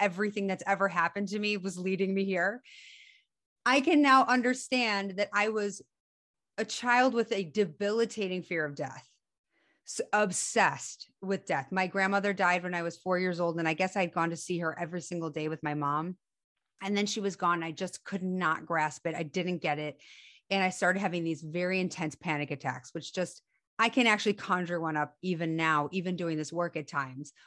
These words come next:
which when I can, by the way, I talk to my guides about it, that's for later. But I had this very <laughs> intense fear of death. And as I became teenager, I started to read books like Many Lives, Many Masters. And I started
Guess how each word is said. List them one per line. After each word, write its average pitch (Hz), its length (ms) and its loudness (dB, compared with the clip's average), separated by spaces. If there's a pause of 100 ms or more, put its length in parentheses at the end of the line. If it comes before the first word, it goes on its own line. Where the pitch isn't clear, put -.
which 254 240 4
when 220 280 0
I 214 140 2
can, 208 420 -2
by 175 160 0
the 170 100 -6
way, 170 200 2
I 170 40 -2
talk 170 220 0
to - 100 -20
my 165 100 0
guides 156 280 -2
about 170 220 0
it, 160 100 -6
that's 156 220 -4
for 175 100 -8
later. 151 380 -8
But 220 140 6
I 214 80 8
had 220 260 2
this 247 180 0 (320)
very 262 300 6
<laughs> 320 80 8
intense 320 480 4
fear 233 260 0
of 196 100 -6
death. 165 280 -6 (600)
And 202 460 4 (140)
as 220 220 2
I 220 120 4
became 196 720 -2 (480)
teenager, 196 800 2 (320)
I 214 140 4
started 208 520 2
to 190 340 -6 (580)
read 208 280 0
books 208 260 0
like 190 120 2
Many 185 240 2
Lives, 170 320 2
Many 165 160 -2
Masters. 208 800 2
And 185 100 -6
I 175 60 -4
started 175 380 0